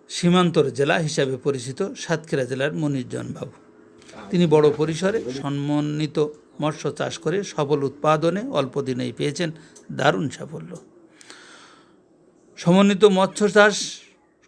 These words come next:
করছেন মনিরজন বাবু। তিনি সাদা সোনা হিসেবে পরিচিত। বাগদা চিংড়ি, পার্শে মাছ, কাঁকড়া, গুলে মাছ ও গলদা মাছ, বিভিন্ন জাতের সমন্বিত মাছের চাষ করে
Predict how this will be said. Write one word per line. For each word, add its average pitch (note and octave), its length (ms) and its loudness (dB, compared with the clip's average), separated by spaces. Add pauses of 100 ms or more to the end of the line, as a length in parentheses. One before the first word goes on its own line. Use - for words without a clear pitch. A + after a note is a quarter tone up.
করছেন E3 380 0
মনিরজন C#3+ 540 0
বাবু। C3+ 280 -8 (400)
তিনি E3+ 280 2 (140)
সাদা D#3 340 0
সোনা E3+ 240 -2
হিসেবে B2 360 -4
পরিচিত। C#3 440 -4 (840)
বাগদা D3+ 400 4
চিংড়ি, D#3+ 300 0 (160)
পার্শে D3+ 340 0
মাছ, D3+ 320 -6
কাঁকড়া, D#3 560 0 (460)
গুলে D3+ 240 4
মাছ E3+ 320 0 (140)
ও C#3+ 160 2
গলদা C#3+ 460 4 (600)
মাছ, D3 240 0 (420)
বিভিন্ন E3 540 0 (1120)
জাতের E3+ 320 4
সমন্বিত F3 640 -2
মাছের C#3+ 420 -4
চাষ C3+ 240 -4
করে C3+ 280 -8